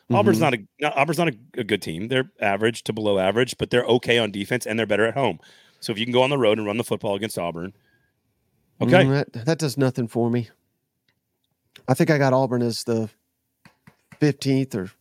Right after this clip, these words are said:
Speaker 2: fourteenth best team in the S E C right now. So
Speaker 1: Yeah, they're better than Vanderbilt.
Speaker 2: Yeah. So no, that, that does nothing for me.
Speaker 1: You're right, R C. My wife is the goat. There's no question about that. Um, I,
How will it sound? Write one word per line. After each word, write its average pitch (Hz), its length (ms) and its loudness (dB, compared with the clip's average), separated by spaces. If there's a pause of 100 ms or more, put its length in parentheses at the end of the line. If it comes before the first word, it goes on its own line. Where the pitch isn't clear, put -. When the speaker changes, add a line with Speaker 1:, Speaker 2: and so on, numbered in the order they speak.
(160)
Speaker 2:
fourteenth 135 460 -2
best 123 260 -2
team 120 220 -2
in 107 100 -2
the 110 160 0
S 113 220 -4
E 113 80 -4
C 120 240 -6
right 98 220 -4
now. 101 180 -4
So 110 360 -4
Speaker 1:
Yeah, 113 100 -8
they're 135 100 -2
better 135 220 2
than 107 80 0
Vanderbilt. 73 420 -10 (600)
Speaker 2:
Yeah. 107 340 -2 (180)
So 131 440 0 (260)
no, 117 300 0
that, 151 300 0
that 160 140 -2
does 143 180 -2
nothing 120 280 -6
for 98 200 -6
me. 95 180 -10 (260)
Speaker 1:
You're 98 160 -8
right, 127 200 6
R 98 120 2
C. 95 440 -6
My 98 100 -10
wife 101 220 -4
is 95 160 -6
the 85 80 -12
goat. 80 280 -10 (220)
There's 82 140 -20
no 90 100 -14
question 85 320 -10
about 76 160 -14
that. 78 220 -14 (580)
Um, 80 600 -14 (400)
I, 120 120 -2